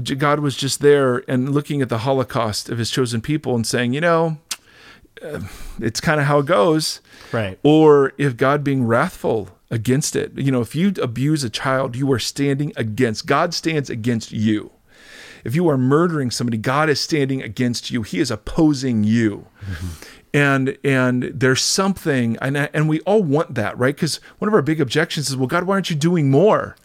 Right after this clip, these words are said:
Speaker 2: Yeah.
Speaker 1: If you're so good and loving, why aren't you doing more?"
Speaker 2: Right.
Speaker 1: So he's in this, he's in this, uh, you know, catch twenty-two where we don't want him interfering,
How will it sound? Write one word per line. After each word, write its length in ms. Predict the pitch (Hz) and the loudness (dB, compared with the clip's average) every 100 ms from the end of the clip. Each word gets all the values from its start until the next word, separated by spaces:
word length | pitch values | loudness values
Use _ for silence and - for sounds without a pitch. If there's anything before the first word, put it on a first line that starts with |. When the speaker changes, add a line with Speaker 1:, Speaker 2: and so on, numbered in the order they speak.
| - | -8
Speaker 2:
Yeah. 180 | 104 90 | -6 -2
Speaker 1:
If 140 | 127 180 | -2 0
you're 80 | 214 | 2
so 160 | 190 | 2
good 340 | 139 143 160 156 | 2 4 4 4
and 140 | 139 | 2
loving, 260 | 180 196 143 | 2 2 0
why 100 | 160 | 0
aren't 140 | 185 | 0
you 80 | 160 | 0
doing 240 | 170 151 | 2 4
more?" 400 | 151 202 139 - _ 104 | 4 4 0 -6 _ -10
Speaker 2:
Right. 200 | 87 82 _ _ - - | -10 -12 _ _ -18 -12
Speaker 1:
So 180 | - 160 | 0 2
he's 120 | 147 | 2
in 80 | 165 | 2
this, 280 | 165 131 117 - - - | 0 -2 -6 -14 -20 -4
he's 160 | 151 160 | 0 2
in 100 | 170 | 2
this, 220 | 135 - | 2 0
uh, 260 | 147 151 - - - - - | -2 -2 -6 -14 -20 -20 -2
you 80 | 147 | 0
know, 120 | 131 | 2
catch 320 | - 160 - | 0 -2 -2
twenty-two 500 | - 151 131 - 190 | -2 -2 -2 0 0
where 480 | 143 127 123 120 113 - - - | 4 4 6 4 0 -10 -20 0
we 140 | 131 | 4
don't 160 | 151 185 | 6 4
want 160 | 175 226 | 2 2
him 80 | 151 | 2
interfering, 720 | 131 - 127 113 104 104 | 0 -2 0 0 0 -2